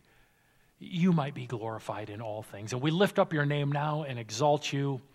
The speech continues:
and we sing of your goodness. We sing recognizing that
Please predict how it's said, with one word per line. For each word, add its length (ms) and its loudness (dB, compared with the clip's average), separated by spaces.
and 200 -4
we 120 -6
sing 420 0
of 100 -8
your 140 -10
goodness. 580 -8
We 140 -8
sing 640 0
recognizing 760 -6
that 240 -10